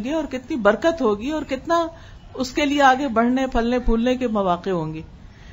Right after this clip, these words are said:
لیکن اگر بچیاں یہ رویہ لے کر جائیں کہ ہمارا حق اور ہماری پرائیویسی اور ہمارا یہ اور ہمارا وہ، سارا وقت اپنے ہی بارے میں سوچتے رہیں،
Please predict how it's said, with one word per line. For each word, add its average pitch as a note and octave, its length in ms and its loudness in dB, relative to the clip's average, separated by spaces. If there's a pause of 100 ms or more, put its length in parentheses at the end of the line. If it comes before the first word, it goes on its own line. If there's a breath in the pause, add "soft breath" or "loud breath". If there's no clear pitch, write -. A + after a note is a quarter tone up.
(200 loud breath)
لیکن E4+ 320 0
اگر F4 200 0
بچیاں B3+ 400 2
یہ C#4+ 200 -2
رویہ D#4 380 2
لے C4+ 200 4
کر B3+ 160 -4
جائیں A#3 420 -2
کہ A#3 180 -4 (680 loud breath)
ہمارا B3 420 4
حق A#3 240 -2
اور A3+ 120 -2
ہماری A3+ 400 0
پرائیویسی B3 560 2
اور A#3 120 0
ہمارا A#3 420 2
یہ B3+ 240 0
اور A#3+ 120 -2
ہمارا B3 360 2
وہ، B3+ 140 0
سارا C#4+ 320 6
وقت E4+ 260 0
اپنے E4 220 0
ہی F#4+ 80 2
بارے D#4+ 240 2
میں D4+ 100 -2
سوچتے B3+ 420 0
رہیں، C4+ 240 -4